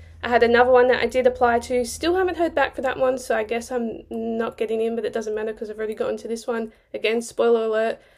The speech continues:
And then I was like, "Oh, I could probably go back to the university that I did my undergraduate degree in, but the applications aren't even open yet, and all the rest are not open until next year." So I'm like,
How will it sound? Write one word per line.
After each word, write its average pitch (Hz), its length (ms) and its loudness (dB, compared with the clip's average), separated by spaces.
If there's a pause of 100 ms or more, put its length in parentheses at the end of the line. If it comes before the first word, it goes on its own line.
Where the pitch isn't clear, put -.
(180)
And 254 80 2
then 277 120 8
I 285 40 6
was 269 120 6
like, 269 160 2
"Oh, 320 140 0
I 330 100 0
could 339 160 -4
probably 415 200 2
go 320 140 2
back 254 240 2
to 269 100 -10
the 240 80 -6
university 233 760 2
that 214 200 0
I 196 220 -2
did 220 240 -10
my 196 140 -8
undergraduate 233 880 0
degree 208 440 -6
in, 220 240 -4 (380)
but 220 520 -2
the 233 120 2
applications 233 580 0
aren't 226 160 2
even 214 160 -2
open 220 340 -4
yet, 220 240 -2
and 226 220 -2
all 392 200 6
the 392 100 4
rest 220 560 0
are 214 120 -4
not 220 240 -2
open 208 340 -2
until 190 440 -8
next - 400 -12
year." 185 240 -4
So 220 160 -8
I'm 214 80 -4
like, 208 240 -8